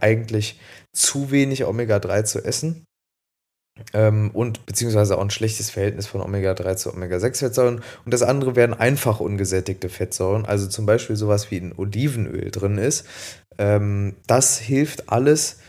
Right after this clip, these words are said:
dem entgegenzuwirken. Also lustigerweise gerade Fette auch, fettreiche Sachen, gesunde Fette und eben Ballaststoffe. Das sind so die Sachen. Und dann eben natürlich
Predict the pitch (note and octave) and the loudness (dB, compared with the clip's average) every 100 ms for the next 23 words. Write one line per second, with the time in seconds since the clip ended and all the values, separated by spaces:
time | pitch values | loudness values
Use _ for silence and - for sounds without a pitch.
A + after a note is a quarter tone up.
0 | - - _ _ _ - A2+ A2+ B2 A#2+ | -20 -20 _ _ _ -12 -6 0 0 2
1 | A#2 A#2 B2+ B2 A2 G2+ G2 G2 G#2+ A2 | -2 0 0 0 -4 -2 -4 0 2 4
2 | C3 D3 C3 A#2 A2 B2+ C3+ G#2+ G#2 B2+ | 4 2 4 6 6 6 4 4 6 6
3 | A#2+ - B2 B2 F3 - E3 F#3+ - - | 4 2 0 6 6 8 6 4 -2 -6
4 | - D3+ - - A#2+ E3+ F#3+ - D#3 C#3 | 0 0 2 2 6 4 2 0 2 4
5 | D3+ E3 E3+ C3 A2+ C#3 C#3+ - B2+ C3+ | 2 2 -2 0 0 2 0 0 -2 0
6 | E3+ E3 - - - C#3 G#2 A#2 G2 E2 | -2 -4 -16 -10 -2 0 2 2 0 0
7 | E2+ - - C#2 F#2+ F#2 G2+ G#2+ G2+ - | -4 -6 -6 -6 -4 0 0 0 -4 -4
8 | F#2+ F#2+ F2+ G2 G#2+ A2 G#2+ A#2 G2 A2 | -4 -4 0 0 0 2 4 4 0 2
9 | G#2 - G#2+ | 0 0 -2